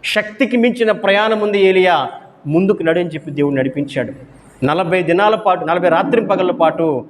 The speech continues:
ఆహారం లేకుండానే ఆయన ప్రయాణం చేసి దేవుని పర్వతం మీదకి ఆయన చేరుకున్నాడండి.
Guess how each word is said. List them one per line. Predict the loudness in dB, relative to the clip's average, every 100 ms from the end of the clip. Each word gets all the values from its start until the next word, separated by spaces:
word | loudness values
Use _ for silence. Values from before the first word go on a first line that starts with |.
| -20 -10 -2
ఆహారం | -2 0 0 0 0
లేకుండానే | 0 0 -2 -2 0 0 -2 -8 -10
ఆయన | -8 -8
ప్రయాణం | -2 0 0 -2 -4 -6
చేసి | -8 -4 -2 -2 -6 -18 -18
దేవుని | -6 0 2 2 0
పర్వతం | 0 0 0 -4 -4
మీదకి | -4 -2 0 0 -2 -6
ఆయన | -8
చేరుకున్నాడండి. | -4 -4 -4 -4 -6 -6 -8